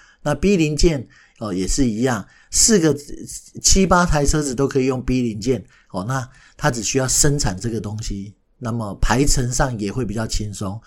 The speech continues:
诶，各位，在工厂管理哦，生产越多东西，那就代表这个它所投入的成本越大，要么就是要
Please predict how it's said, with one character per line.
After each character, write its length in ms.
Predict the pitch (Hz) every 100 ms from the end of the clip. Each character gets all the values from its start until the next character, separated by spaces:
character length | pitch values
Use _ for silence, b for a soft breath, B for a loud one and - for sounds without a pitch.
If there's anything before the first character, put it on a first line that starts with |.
| b -
诶， 80 | 107
各 140 | 139
位， 140 | 139
在 140 | 117 127
工 260 | 127 175
厂 220 | - 131 104
管 260 | 101 127
理 220 | 139 101
哦， 180 | 85 58 b b b b b -
生 320 | - 202 220
产 340 | - 208 175 - -
越 300 | 220 156 120
多 260 | 131 123
东 260 | 117 123 127
西， 460 | - 117 113 123 _ _ _
那 120 | - 151
就 140 | 143
代 300 | 143 185 156
表 180 | 120 90
这 160 | -
个 420 | 123 120 107 104 b b b b -
它 160 | 147
所 200 | 147 113
投 200 | - 104
入 140 | 127 117
的 80 |
成 240 | 104 104 101
本 180 | 98 87
越 200 | 107 92
大， 320 | 110 80 - _ _ -
要 200 | 180 160
么 160 | 95
就 140 | 98 120
是 120 | 127
要 120 | 123